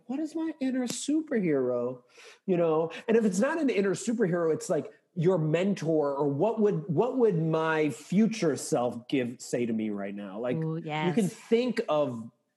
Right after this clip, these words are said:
Speaker 1: whatever person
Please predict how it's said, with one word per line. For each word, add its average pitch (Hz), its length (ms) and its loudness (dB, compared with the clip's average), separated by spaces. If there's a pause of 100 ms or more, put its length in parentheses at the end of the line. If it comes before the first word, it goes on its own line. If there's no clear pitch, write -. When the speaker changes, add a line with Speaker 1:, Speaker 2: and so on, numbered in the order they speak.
(180)
Speaker 1:
whatever 180 920 0 (1040)
person 185 640 2